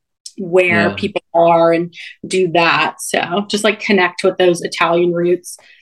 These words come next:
Speaker 1: even though I don't look Italian, pale as can be, but I would like to connect with that side. And I guess the Norwegian side too. I would like to go to
Speaker 2: Mm-hmm.
Speaker 1: Norway, see the Norwegian people and that other side of my family. So
Speaker 2: I think,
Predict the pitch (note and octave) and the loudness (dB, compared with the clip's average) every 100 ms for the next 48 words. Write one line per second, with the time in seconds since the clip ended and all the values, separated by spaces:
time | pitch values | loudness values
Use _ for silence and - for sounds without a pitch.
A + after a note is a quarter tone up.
0 | _ _ - G3 F#3+ F3+ F3 F3+ F3 F3 | _ _ 0 2 4 4 4 2 2 0
1 | E3+ F3+ E3+ E3 E3+ E3+ E3+ E3 E3+ E3 | -2 -6 -2 0 0 0 -2 -2 -2 0
2 | E3+ - F#3 E3+ E3 F3+ - - - - | -2 -2 0 2 2 2 0 -2 -4 -2
3 | G3 G3+ G3+ A3+ B3 F#4+ F#4 A#3+ G#3 - | 0 2 2 0 0 -4 2 4 2 -2
4 | G#3+ G#3 G#3 - G3 F#3+ G#3 A#3+ B3 - | -6 -4 -4 -8 -6 -4 -2 -4 -6 -20
5 | _ _ B3+ C#4+ E4 E4 C#4+ C#4+ C#4 C#4 | _ _ 0 2 2 -2 -2 0 0 0
6 | C#4 C#4 C#4 C4+ C4 C4 A#3+ A#3+ - A3 | -2 0 -4 -2 -8 -6 -2 -2 -2 -8
7 | A3 A3 G#3 G#3 A3+ A3+ A3+ G3+ G3 G3+ | -6 0 0 0 0 0 2 0 0 0
8 | A3+ - _ _ - _ - G#3 G#3 G3+ | 0 -4 _ _ -20 _ 0 2 4 4
9 | G3 G3+ G3+ G3+ G3+ G3 G#3 G#3 G3+ - | 4 2 0 -4 -2 2 4 2 -2 -2
10 | F#3+ F#3+ F#3+ G3 G3 F#3+ F#3+ F#3 F#3+ F#3+ | 0 0 0 0 -2 -2 -4 -4 -4 -4
11 | G3+ G#3+ - - G#3 _ _ - - _ | -4 -6 -4 -2 -4 _ _ -20 -20 _
12 | _ _ _ - - A2 - C#3+ D#3+ D3 | _ _ _ -20 -10 -10 -4 -2 0 -4